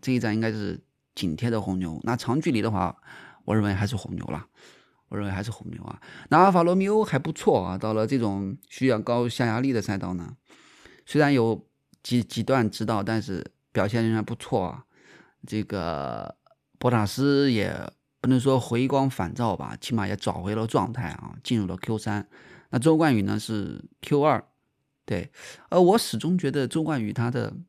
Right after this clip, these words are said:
策略是，就是说我先跑一个打底的成绩，然后我第二圈再推，第二圈也不一定推得出来了，但是起码就，呃，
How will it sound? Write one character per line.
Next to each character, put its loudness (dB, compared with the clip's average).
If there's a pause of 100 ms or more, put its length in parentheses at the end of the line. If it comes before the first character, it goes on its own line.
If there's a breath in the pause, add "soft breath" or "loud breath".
(360)
策 2
略 4
是， -4 (340)
就 -6
是 -4
说 -2
我 -4
先 0
跑 -8
一 -8
个 -2
打 -2
底 2
的 -2
成 -8
绩， -4
然 2
后 8
我 4
第 0
二 6
圈 2
再 0
推， -4 (380 loud breath)
第 6
二 10
圈 4
也 0
不 0
一 4
定 6
推 0
得 4
出 -4
来 -2
了， -2 (500 loud breath)
但 6
是 0
起 -2
码 4
就， 2 (840 soft breath)
呃， 2